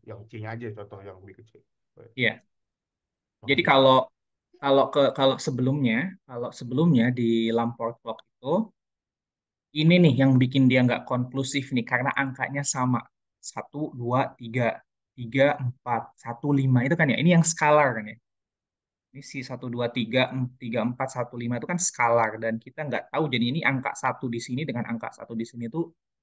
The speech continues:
Speaker 2: sama apa beda? Sama apa beda gitu kan? Nggak, nggak beda kan, karena angkanya sama-sama satu. Tapi kalau udah jadi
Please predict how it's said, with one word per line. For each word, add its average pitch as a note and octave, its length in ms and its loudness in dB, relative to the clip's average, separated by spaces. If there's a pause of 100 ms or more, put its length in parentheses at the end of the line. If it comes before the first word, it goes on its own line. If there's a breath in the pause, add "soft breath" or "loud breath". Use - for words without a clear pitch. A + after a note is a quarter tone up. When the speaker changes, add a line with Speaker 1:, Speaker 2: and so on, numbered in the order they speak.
(180)
Speaker 2:
sama C#3+ 240 0
apa D3+ 160 2
beda? C3+ 260 4 (800)
Sama C3+ 320 2
apa C3 160 0
beda C3+ 240 6
gitu A2+ 240 -6
kan? A2+ 160 -12 (240)
Nggak, B2+ 240 0
nggak C#3+ 160 4
beda G#3+ 240 6
kan, D#3+ 120 0 (100)
karena C3+ 180 -12
angkanya C3 320 -6
sama-sama B2+ 320 -6
satu. C#3+ 400 -4
Tapi C3 160 -16
kalau B2 240 -4
udah A#2+ 160 -6
jadi A2 640 -6